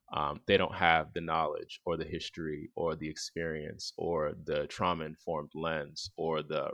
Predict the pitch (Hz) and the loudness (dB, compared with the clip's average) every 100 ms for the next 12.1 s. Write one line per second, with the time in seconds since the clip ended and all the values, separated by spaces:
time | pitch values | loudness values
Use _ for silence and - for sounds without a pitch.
0 | - 87 85 - - 82 - 80 73 78 | -2 -2 0 -2 -2 -2 -2 -6 -4 -4
1 | 78 - - - - 73 76 76 - _ | -4 -8 -16 -8 -4 -2 -2 -4 -8 _
2 | _ _ - 71 - - - 80 80 80 | _ _ -4 -2 -2 -4 0 -2 -2 -8
3 | 76 - _ - 82 80 78 78 76 82 | -8 -12 _ -12 -4 0 0 -2 -6 -2
4 | 80 76 - 78 - 71 71 73 78 78 | -2 0 -4 -4 -4 -8 -8 -4 0 0
5 | 76 _ - - - 95 95 85 90 87 | -2 _ -20 -12 0 2 2 2 0 0
6 | 85 - - - 87 82 82 _ _ - | -4 -8 -6 0 0 0 -8 _ _ 0
7 | 87 80 80 92 92 87 - - 73 73 | 0 0 -4 -4 -2 -4 -4 -4 -4 -6
8 | - - 90 85 87 82 82 - 80 80 | -8 0 2 2 2 2 2 -2 -6 -6
9 | - 85 85 76 - 82 71 73 - 90 | -4 -2 -2 -6 -6 -2 -2 -2 -4 -2
10 | 82 - - 90 78 76 73 - _ _ | -2 -2 -8 -4 -4 -4 -8 -16 _ _
11 | _ _ _ _ _ _ _ - 78 78 | _ _ _ _ _ _ _ -6 -4 -2
12 | 85 | -4